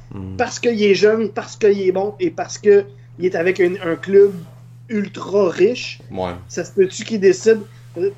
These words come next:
Speaker 2: peut-être là, que, aussi que il va, dès qu'il va avoir une occasion, il va, il, il va traverser l'Atlantique puis il va venir jouer pour le Canadien,
Speaker 1: Mhm.
Speaker 2: ou peut-être même pour Laval.
Speaker 1: Ouais.
Speaker 2: Mais c'est une petite crainte que j'ai dans ce, dans ce cas-là,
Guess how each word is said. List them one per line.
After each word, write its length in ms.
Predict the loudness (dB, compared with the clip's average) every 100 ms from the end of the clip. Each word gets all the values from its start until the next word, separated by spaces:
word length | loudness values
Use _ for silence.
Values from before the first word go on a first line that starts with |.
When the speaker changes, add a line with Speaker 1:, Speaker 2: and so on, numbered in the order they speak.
| -4 -2
Speaker 2:
peut-être 460 | -4 -2 -2 -2
là, 140 | 2 2
que, 520 | 2 0 0 -6 -6
aussi 380 | -8 -6 -8 -4
que 80 |
il 680 | -2 -2 -2 -4 -8 -4 -2
va, 500 | 2 2 2 0 -2
dès 220 | 0 2
qu'il 100 | 2
va 60 | 2
avoir 200 | 0 2
une 120 | 2
occasion, 460 | 0 -6 -6 -4 0
il 80 | -2
va, 120 | -2 -10
il, 240 | -10 -10 -14 -20 -20 -10
il 60 | -2
va 380 | 2 2 2 -2
traverser 400 | -4 -6 -2 -2
l'Atlantique 460 | -2 -6 -6 -6 -4
puis 80 |
il 60 | -6
va 100 | -4
venir 180 | -4 -4
jouer 120 | -4
pour 100 | -2
le 80 | -4
Canadien, 480 | -2 -4 -4 -2 -2 -2 -20 -6
Speaker 1:
Mhm. 80 | -2
Speaker 2:
ou 80 |
peut-être 340 | 2 4 4 2
même 220 | 2 0
pour 140 | -2
Laval. 480 | 0 0 -2 -6 -8 -12 -20 -20 -20 -20 -20 -20 -20 -20 -20 -14
Speaker 1:
Ouais. 60 | -2
Speaker 2:
Mais 180 | 2 2
c'est 340 | 0 -2 0
une 140 | 0 -2
petite 320 | -2 -2 -2
crainte 360 | -2 -2 0
que 160 | 4 4
j'ai 220 | 4 -2
dans 160 | -2 -4
ce, 220 | -8 -12
dans 200 | -10 -10
ce 100 | -10
cas-là, 440 | 0 2 4 2